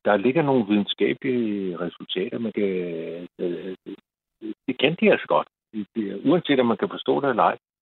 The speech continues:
så er det bare sådan, at det gør det. Og slut, færdig. Det kan man ikke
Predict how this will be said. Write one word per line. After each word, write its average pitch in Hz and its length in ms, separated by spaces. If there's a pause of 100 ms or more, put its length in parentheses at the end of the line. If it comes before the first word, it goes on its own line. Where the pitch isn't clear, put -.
(140)
så 135 60
er 113 80
det 110 140
bare 101 140
sådan, - 380
at - 140
det - 100
gør 139 200
det. - 140 (1200)
Og - 80
slut, 143 300
færdig. - 300 (520)
Det - 80
kan 135 100
man 135 80
ikke 135 120